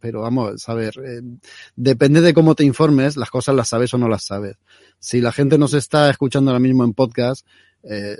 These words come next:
seguramente también tienen acceso a otros podcasts de distinto contenido y es posible que también hayan <clears throat> encontrado esas informaciones antes de que saliera este, este documental,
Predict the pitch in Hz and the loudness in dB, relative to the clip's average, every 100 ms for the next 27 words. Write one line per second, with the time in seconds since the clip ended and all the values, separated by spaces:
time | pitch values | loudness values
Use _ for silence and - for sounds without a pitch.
0 | 131 - 135 147 147 143 123 135 120 110 | -12 -4 2 6 6 6 4 2 4 2
1 | 113 120 127 127 113 107 - 127 127 117 | 4 4 4 4 2 0 2 4 4 2
2 | - 135 - 123 113 110 113 _ 135 113 | -2 -4 0 0 0 -2 -6 _ 0 2
3 | 120 120 110 110 107 _ 127 127 120 117 | 2 2 2 0 -2 _ 0 2 0 0
4 | 120 139 135 131 127 110 107 127 - 135 | 4 4 6 4 2 0 -4 -8 -4 -2
5 | 135 131 131 127 120 123 127 127 117 110 | 2 2 2 0 0 0 0 0 -2 -8
6 | _ - _ _ _ _ _ _ - 175 | _ -20 _ _ _ _ _ _ 2 2
7 | 165 147 139 127 151 147 156 147 135 143 | 0 2 2 4 4 4 2 0 2 2
8 | 131 110 143 135 110 139 131 120 113 110 | 0 2 2 2 0 -4 -2 -4 -6 -8
9 | 107 113 107 104 104 - 98 101 _ 127 | -6 -6 -6 -10 -12 -12 -12 -12 _ -20
10 | - 117 110 110 117 107 110 113 107 | -10 -6 -4 -4 -6 -8 -8 -10 -12